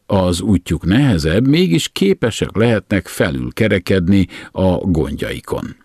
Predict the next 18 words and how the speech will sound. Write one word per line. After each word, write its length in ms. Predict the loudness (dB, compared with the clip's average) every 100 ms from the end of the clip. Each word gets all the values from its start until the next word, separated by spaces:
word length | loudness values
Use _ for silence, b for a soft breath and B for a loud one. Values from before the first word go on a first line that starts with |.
| _ -20 _
Változás 760 | -2 -2 0 0 2 2 2 2
jöhet 300 | 2 2 0
keresztény 640 | 0 2 0 -4 -4 -2
barátok 520 | 0 2 0 -4 -8
támogatása 840 | 0 2 4 2 -2 -2 -4 -4 0
révén, 500 | 2 4 4 4 2 B B B B
istenfélő 720 | -2 0 0 0 2 0 0
tanácsadók 840 | -2 2 4 2 2 0 2 2 4
gondolatai 800 | 2 2 2 0 2 2 2 0 _ -2
és 480 | 2 4 4 0 -6
vagy 580 | -4 -2 0 0 2 0
segítsége 800 | 0 0 0 -2 -2 0 0 0
által, 500 | 0 0 2 2 2 B B
a 140 | B -2
kemény 420 | 0 -2 -2 -2
munkával 580 | 2 2 2 0 -2 -6
párosuló 640 | -2 -2 -2 -4 -6 -6 -6
tanulással, 1040 | -2 2 4 4 2 0 -2 0 2 0